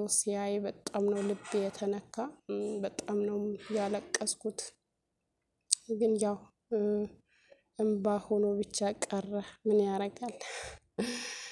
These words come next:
እንደው ኑሮኝ መጠለያ ባ-፣ ቢሰራላቸው ተመኘሁ፣ እንዴት ደስ ይለኝ ነበረ። እና በተለይ እናቶች እናቱን የሚወድ ሁሉ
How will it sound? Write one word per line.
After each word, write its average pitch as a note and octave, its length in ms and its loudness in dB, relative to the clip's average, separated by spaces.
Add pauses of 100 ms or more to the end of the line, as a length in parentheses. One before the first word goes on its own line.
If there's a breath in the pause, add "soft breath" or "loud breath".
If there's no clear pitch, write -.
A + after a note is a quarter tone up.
(460 loud breath)
እንደው G#3 420 6
ኑሮኝ G#3+ 480 8
መጠለያ G3+ 580 2 (140)
ባ-፣ G3+ 200 2 (380)
ቢሰራላቸው G3+ 1040 0 (1400 loud breath)
ተመኘሁ፣ A3 480 6 (100)
እንዴት G#3 320 4
ደስ G3+ 240 4
ይለኝ G3+ 280 2 (100)
ነበረ። G3+ 460 -2 (440)
እና G#3+ 200 2 (160)
በተለይ G#3 480 -2 (100)
እናቶች G#3 680 0 (560)
እናቱን G#3 460 4
የሚወድ G3 680 4
ሁሉ A3+ 320 0